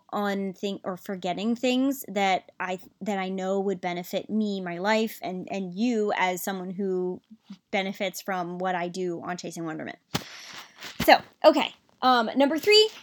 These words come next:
is preparation, which is about journaling and writing lists and getting things out of your brain and finding some kind of planning system or way to write things down that works for you. It could be sticky notes. It could be a note in your phone,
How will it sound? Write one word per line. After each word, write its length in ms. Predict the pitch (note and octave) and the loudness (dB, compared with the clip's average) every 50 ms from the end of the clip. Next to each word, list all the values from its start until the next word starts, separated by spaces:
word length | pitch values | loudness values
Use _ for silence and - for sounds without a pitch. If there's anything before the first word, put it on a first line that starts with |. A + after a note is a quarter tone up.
| - - | -4 0
is 200 | - D#4 D4 - | 2 2 2 0
preparation, 800 | - - C4+ D4 - C#4 B3+ B3 A3+ A3+ A3+ - A3 F#3 F3+ F3 | -2 0 0 0 2 2 2 2 4 4 4 2 2 2 0 -2
which 160 | F3+ F3+ - | -2 -2 -2
is 80 | G3+ F#3+ | -2 0
about 260 | F#3 E3 - - A3+ | -2 -2 -4 -4 -4
journaling 580 | - - D#4+ D4+ D4+ C#4+ C4+ C4 B3 A#3+ A#3+ - | -2 2 2 4 4 4 4 2 2 0 0 -2
and 140 | D3 F#3+ | -2 -2
writing 280 | G3 G3 F#3+ F#3 F3+ F#3 | -2 -2 -2 -2 -2 -4
lists 380 | G3 A#3 C#4+ D4 C#4+ C#4 - - | -2 0 0 2 0 0 -2 -4
and 120 | G#3 F#3+ | -2 0
getting 240 | A3 A3 A3+ A#3 A#3 | 0 2 2 2 2
things 200 | A#3+ A#3 G#3+ A3 | 2 0 -2 -2
out 140 | G#3 F3 F3+ | -2 -4 -4
of 80 | G3+ | -4
your 120 | G#3 G3 A#3+ | -6 -8 -6
brain 540 | - E4+ F4 E4+ D#4+ D4 C#4+ C#4 C#4 C#4 | 0 2 4 4 4 4 2 0 0 0
and 440 | B3+ - - A3 A3 G#3 G#3+ A3+ A3 | 0 0 2 2 2 2 0 0 -2
finding 400 | - C4 B3 B3 C4+ C#4 C4+ B3+ | -2 -2 0 2 2 2 2 0
some 240 | A#3 - C4+ A#3+ A#3 | 0 0 0 0 -2
kind 260 | - - A#3 A3+ A3+ | -2 -2 -2 -2 -2
of 160 | G#3+ G#3+ - | -2 -6 -8
planning 460 | - - - A3 G#3+ A3 B3 B3+ C4+ C4 | -10 -6 -4 -2 -2 0 0 0 0 0
system 580 | C4+ C#4+ C#4 C4+ - - C4+ C4 C4 C4 B3 - | 2 0 0 0 0 -2 -2 0 2 2 0 0
or 180 | - G#3+ G#3+ G#3 | 0 0 0 0
way 400 | G3+ F#3+ G3 F#3+ F#3 F#3+ A3 B3+ B3 | 0 0 2 4 4 4 4 2 0
to 200 | - - C#4 A#3 | 0 0 0 2
write 260 | G#3+ A3 G#3 D#3 - | 2 2 2 2 0
things 260 | - A3+ A3+ A3 G3 | 0 0 0 0 0
down 320 | - G3 F#3+ G3 G3+ G#3 G3+ | 0 0 0 0 0 0 0
that 180 | G#3+ G#3 - | 0 0 0
works 340 | - F#3+ F3 F3 - - - | 0 0 -2 -2 -4 -8 -8
for 160 | - - G#3+ | -6 -4 -2
you. 280 | G#3+ A3 B3+ C#4 C4 G3+ | 0 2 2 2 2 2
It 160 | - - F3+ | 0 -2 -6
could 140 | - - F3+ | -8 -8 -8
be 100 | F#3+ F#3 | -6 -8
sticky 340 | F3+ - - E4 D#4+ D#4 D4 | -8 -4 -4 -4 -2 0 0
notes. 340 | C4+ C4+ C4+ C4 - - - - | 2 2 2 0 -2 -4 -6 -10
It 100 | G3+ - | -6 -4
could 160 | - G#3+ F#3+ | -4 -4 -2
be 100 | G3+ F#3+ | -4 -4
a 60 | F#3 | -4
note 220 | F#3 F3+ F3+ E3 | -4 -4 -6 -6
in 140 | - - F#3 | -6 -6 -8
your 120 | F3 E3+ F3+ | -10 -10 -12
phone, 480 | - - C#4+ C#4+ C4+ C4+ C4+ C4+ C4 | -8 -4 -2 0 2 2 2 2 0